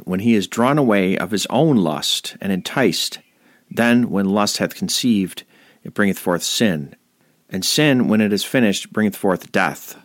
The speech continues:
It starts in your mind and your heart. That's why every thought needs to be made captive and brought in, unto subjection to the Lord Jesus Christ. Amen?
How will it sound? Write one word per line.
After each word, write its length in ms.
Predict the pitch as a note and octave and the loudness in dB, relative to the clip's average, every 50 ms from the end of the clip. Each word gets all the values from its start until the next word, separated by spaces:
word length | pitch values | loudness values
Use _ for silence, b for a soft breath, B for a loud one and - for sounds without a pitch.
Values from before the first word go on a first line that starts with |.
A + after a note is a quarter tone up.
| _ _ _ _ _ _ _ _ _ _ _ | _ _ _ _ _ _ _ _ _ _ _
It 80 | - - | -8 -4
starts 320 | - A#2 G#2+ G2+ - - | 0 0 0 0 0 0
in 60 | A#2 | 2
your 140 | A#2 A2 G2+ | 2 2 2
mind 440 | F#2+ G2 G2+ A2+ A#2 A#2+ B2 C3 A#2 | 2 2 2 2 2 2 2 2 2
and 80 | F2 | 2
your 120 | F#2 F2+ F2 | 0 0 0
heart. 380 | - A2+ A#2+ C3 C#3 - - _ b b b b b b b _ | 0 0 2 2 2 0 -2 _ b b b b b b b _
That's 180 | - A2 - - | -6 -6 -4 0
why 220 | B2+ A#2+ - - - | 0 0 0 -2 -2
every 380 | A#2 B2 B2 A#2+ B2 A#2+ G#2 | 0 0 0 2 2 0 0
thought 380 | F#2+ - - D3 D#3 C#3 - - | 0 -2 -2 0 2 2 2 0
needs 220 | G#2+ G2+ F#2+ - | 0 0 0 -2
to 60 | - | -4
be 300 | A2 - G#2 G2 F#2+ F#2+ - b b b b b | -6 -4 -2 -2 -2 -4 -6 b b b b b
made 300 | b A2 A2+ A2 G2+ - | b 4 4 4 4 2
captive 720 | - - C#3 C3 D3 C#3+ C#3 - - F2+ D#2+ C#2+ - - - _ _ _ _ _ _ _ A2 | -4 -8 -6 -4 -4 -4 -2 -2 -2 -2 -2 -4 -10 -20 -20 _ _ _ _ _ _ _ -2
and 220 | G#2+ G2 F#2 - | -2 -2 -2 -2
brought 400 | - A2+ B2 C3+ C#3+ A2 - - _ | 0 2 2 2 2 0 -2 -6 _
in, 200 | - G#2 G#2 - - - | -6 -6 -6 -6 -4 -2
unto 240 | G#2+ A2 G#2 G#2+ | -2 -2 -2 -2
subjection 840 | G2 - - F2 - - - B2+ B2+ C3+ - - - A2 F2 E2 D#2 | -4 -4 -6 -6 -6 -4 -2 -2 -2 -2 -2 -2 -2 -2 -2 -2 -6
to 140 | - - G#2+ | -6 -6 -8
the 220 | - F#2+ G#2 G2+ | -6 -2 -2 0
Lord 380 | F#2+ G2+ G#2+ A2 A#2 A#2+ A#2 G#2+ | 0 2 2 4 4 2 2 0
Jesus 420 | - - A#2+ A#2+ A#2 A2 G#2+ - | -2 -2 0 0 0 0 -2 -4
Christ. 600 | - - - C3+ C3 A#2 D2+ C2 - - - - - - - - | -4 -2 0 0 2 2 0 -2 -4 -6 -8 -10 -14 -14 -8 -4
Amen? 420 | G2+ G2+ G2+ G#2 G#2+ A#2 A#2+ C3 | -2 0 0 2 2 2 2 0